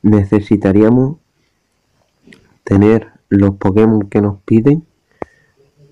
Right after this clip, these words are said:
¿vale? Para obtener este Shiny. Y aquí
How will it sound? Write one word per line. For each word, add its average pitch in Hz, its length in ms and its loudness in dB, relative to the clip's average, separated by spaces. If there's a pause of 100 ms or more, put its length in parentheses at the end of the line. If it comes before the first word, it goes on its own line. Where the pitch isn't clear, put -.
(880)
¿vale? 110 460 0 (120)
Para 131 440 -2 (180)
obtener 107 580 0
este 110 280 -2
Shiny. 95 380 -2 (4000)
Y 131 240 4
aquí 123 480 0